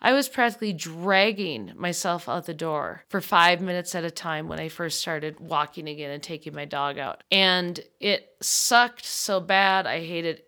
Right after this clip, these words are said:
every single second of it, but I kept doing it. And then gradually it sucked less. And then I started to like it more. So this is how taking the very first step works.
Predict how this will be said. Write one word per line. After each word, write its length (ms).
every 260
single 300
second 380
of 100
it, 300
but 160
I 80
kept 240
doing 380
it. 180
And 140
then 160
gradually 760
it 100
sucked 360
less. 640
And 160
then 320
I 80
started 440
to 120
like 340
it 140
more. 400
So 240
this 340
is 160
how 560
taking 440
the 80
very 420
first 400
step 400
works. 680